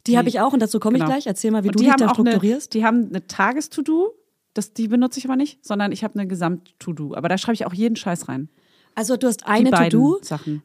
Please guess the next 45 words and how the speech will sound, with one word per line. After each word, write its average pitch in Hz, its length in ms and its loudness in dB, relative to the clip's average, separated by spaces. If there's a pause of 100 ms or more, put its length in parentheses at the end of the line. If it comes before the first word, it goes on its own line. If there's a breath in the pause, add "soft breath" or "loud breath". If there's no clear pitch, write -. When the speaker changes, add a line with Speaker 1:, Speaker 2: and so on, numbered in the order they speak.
(160)
Speaker 1:
da 226 80 4
Speaker 2:
nämlich. 160 180 -2
Speaker 1:
hatte 240 180 2
ich - 160 -2
auch, 226 220 2
aber 302 100 0
das 247 80 0
habe 233 120 2
ich - 80 -4
für 214 120 0
mich 196 140 2
neu 196 160 4
strukturiert, 269 480 -2
aber 208 200 0
auch, 214 160 -2
ähm, 208 380 0
mit 196 200 -4
Tipps 240 180 -2
von 226 100 2
meiner 196 200 2
Therapeutin. 180 500 0
Und 160 160 2
zwar 190 160 -2
habe 214 140 0
ich 190 120 -4
da 180 280 0 (640 soft breath)
vier 262 360 2
To-Dos. 285 460 0
Einmal 190 300 2
natürlich 180 360 0
die 180 80 -6
Mama 156 220 2
Lauda 180 300 0
To-Do, 226 340 -2
wo 185 60 2
Sachen 175 240 -2
drinstehen, 185 280 0
Speaker 2:
Ja, 170 40 4
Speaker 1:
die 165 40 4
Speaker 2:
ja. 170 40 4
Speaker 1:
uns 160 100 0
beide 170 260 0
betreffen. 262 420 -2 (380 soft breath)
Aber 214 260 2
die 208 340 0